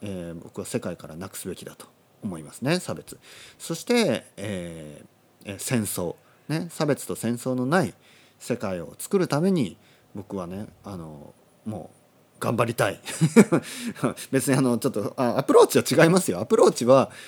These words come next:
その、なんかあの、ん、ん、僕はいつも言ってるようにね、ブッダとか、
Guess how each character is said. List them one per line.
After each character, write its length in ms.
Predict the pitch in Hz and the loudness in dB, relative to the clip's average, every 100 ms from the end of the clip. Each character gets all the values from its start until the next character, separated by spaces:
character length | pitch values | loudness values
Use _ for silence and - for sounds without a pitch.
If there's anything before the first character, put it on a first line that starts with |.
| - | -18
そ 160 | - 127 | -6 0
の、 640 | 117 104 101 104 69 58 69 - - | 2 2 2 -2 -6 -12 -14 -14 -4
な 100 | 120 | -4
ん 40 | |
か 100 | - | -2
あ 40 | 101 | -2
の、 280 | 92 87 92 - | -2 -4 -8 -6
ん、 40 | |
ん、 340 | 120 - 101 123 - - _ _ _ _ _ - | -6 -6 -10 -8 -10 -16 _ _ _ _ _ -6
僕 260 | 123 117 131 | -2 2 4
は 60 | |
い 60 | 123 | 4
つ 60 | 120 | 4
も 60 | |
言 80 | 107 | 0
っ 40 | 95 | 2
て 80 | |
る 60 | 113 | 2
よ 40 | |
う 40 | 101 | 2
に 60 | |
ね、 80 | 104 | 0
ブ 180 | 110 131 | 2 2
ッ 80 | 117 | 4
ダ 120 | 107 | 0
と 140 | - | -2
か、 320 | - 101 92 | -2 0 0